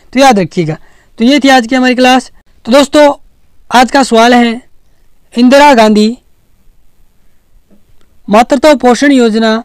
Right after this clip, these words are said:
की शुरुआत कब हुई? इंदिरा गांधी मातृत्व पोषण योजना की शुरुआत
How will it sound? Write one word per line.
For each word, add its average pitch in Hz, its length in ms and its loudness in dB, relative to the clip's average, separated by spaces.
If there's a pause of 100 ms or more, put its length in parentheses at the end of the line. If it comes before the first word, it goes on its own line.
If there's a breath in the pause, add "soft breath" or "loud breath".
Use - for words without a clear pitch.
(220)
की 240 100 -6
शुरुआत 220 380 0
कब 208 160 -2
हुई? 180 200 -4 (1800)
इंदिरा 285 280 -2
गांधी 240 380 0 (260)
मातृत्व 233 440 -2
पोषण 254 300 -2
योजना 233 340 -2
की 226 160 -4
शुरुआत 220 400 -2